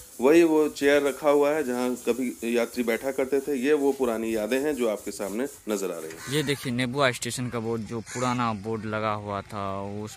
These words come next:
Speaker 2: पे नेबुआ लिखा हुआ है, उतना स्पष्ट नहीं हो रहा है। ये वही पुराना बोर्ड है नेबुआ स्टेशन का।
Speaker 1: नेमुआ हॉल्ट का पुराना भवन भी यहाँ दिखा,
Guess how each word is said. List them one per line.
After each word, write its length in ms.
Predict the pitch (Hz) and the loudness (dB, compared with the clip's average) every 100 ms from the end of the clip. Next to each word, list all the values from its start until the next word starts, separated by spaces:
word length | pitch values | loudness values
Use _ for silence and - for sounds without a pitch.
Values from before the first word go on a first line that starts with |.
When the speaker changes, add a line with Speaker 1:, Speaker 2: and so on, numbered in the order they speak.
| - | -8
Speaker 2:
पे 60 | 113 | -6
नेबुआ 500 | 110 113 120 120 117 | -4 -6 -4 -2 -2
लिखा 340 | 110 - 127 | -4 -8 -6
हुआ 260 | 117 107 107 | -6 -4 -4
है, 100 | 110 | -6
उतना 300 | 110 113 113 | -6 -6 -6
स्पष्ट 460 | - - 120 - | -6 -8 -8 -8
नहीं 280 | 117 120 135 113 110 | -6 -6 -6 -8 -8
हो 100 | 107 | -6
रहा 180 | 107 | -6
है। 300 | 104 - - - - - - 107 | -8 -10 -12 -16 -14 -18 -12 -8
ये 200 | 107 104 | -6 -6
वही 220 | 107 117 | -6 -8
पुराना 440 | - 104 101 98 | -8 -10 -8 -10
बोर्ड 220 | 92 101 | -8 -10
है 420 | 95 104 95 95 95 | -10 -10 -10 -10 -10
नेबुआ 320 | 95 98 92 | -10 -10 -10
स्टेशन 360 | - - - | -12 -12 -12
का। 360 | 90 - - - - - - - - - - - - - - 120 | -12 -12 -8 -8 -8 -16 -20 -20 -20 -20 -20 -20 -20 -20 -10 4
Speaker 1:
नेमुआ 400 | 139 151 156 165 | 6 10 10 10
हॉल्ट 240 | 160 160 | 8 8
का 120 | 170 | 6
पुराना 420 | 160 135 139 147 | 6 8 8 8
भवन 380 | 135 113 151 180 | 6 6 6 8
भी 140 | 170 160 | 10 10
यहाँ 180 | 160 | 8
दिखा, 460 | 147 139 147 156 | 4 6 6 6